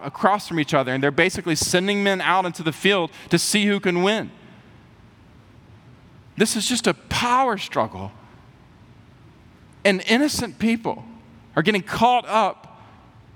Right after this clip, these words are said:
in the midst of it all. And do we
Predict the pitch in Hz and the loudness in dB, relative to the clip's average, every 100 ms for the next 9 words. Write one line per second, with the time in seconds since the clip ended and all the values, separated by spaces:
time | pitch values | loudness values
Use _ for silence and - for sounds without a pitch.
0 | - - - - 190 175 185 214 - 147 | -20 -20 -20 -2 2 4 2 0 -2 -6
1 | 104 92 90 92 - - - - - - | -6 -6 -8 -10 -14 -20 -20 -20 -20 -20
2 | - - - - - - - 131 135 156 | -20 -20 -20 -20 -20 -20 -10 -4 0 2
3 | 180 180 170 170 165 | 2 0 0 -2 -4